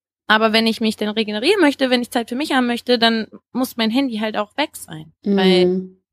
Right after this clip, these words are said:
Speaker 1: das ist, das ist dann wieder Arbeit, Erreichbarkeit.
Speaker 2: Ja, und es saugt auch immer so ein bisschen Energie, finde ich, ne?
Speaker 1: Total,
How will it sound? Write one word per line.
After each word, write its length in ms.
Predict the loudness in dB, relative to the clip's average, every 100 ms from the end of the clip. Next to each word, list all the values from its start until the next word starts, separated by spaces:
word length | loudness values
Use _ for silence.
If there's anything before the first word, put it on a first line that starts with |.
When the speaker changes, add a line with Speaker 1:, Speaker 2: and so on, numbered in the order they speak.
| _ -6
Speaker 1:
das 160 | -4
ist, 240 | -4 -10 _
das 180 | -6 -6
ist 160 | -4 0
dann 220 | 0 0 -6
wieder 240 | -4 -4
Arbeit, 500 | -2 -6 -6 -10 -14 _
Erreichbarkeit. 640 | -10 -6 -6 -6 -8 -10 -16 _ _ _
Speaker 2:
Ja, 400 | 0 2 2 -4 -12 _
und 180 | 0 2
es 100 | 2
saugt 300 | 2 2 2
auch 100 | 0
immer 160 | 2 0
so 100 | 0
ein 40 |
bisschen 240 | 0 2 2
Energie, 500 | 2 0 0 0 0
finde 320 | -2 -2 -2
ich, 180 | -2 -2
ne? 120 | -2
Speaker 1:
Total, 480 | -2 -6 -6 -6